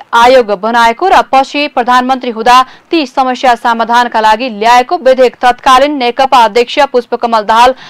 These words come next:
आफैले अघि बढ्न नदिएको गुनासो समेत गर्नुभयो।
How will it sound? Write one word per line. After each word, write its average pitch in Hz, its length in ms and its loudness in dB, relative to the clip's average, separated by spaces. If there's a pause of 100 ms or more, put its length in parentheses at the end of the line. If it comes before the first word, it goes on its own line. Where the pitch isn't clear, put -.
(140)
आफैले 359 420 0
अघि 240 300 2
बढ्न 233 380 2 (280)
नदिएको 269 480 -2
गुनासो 226 460 -4
समेत 233 220 -4 (220)
गर्नुभयो। 196 760 -2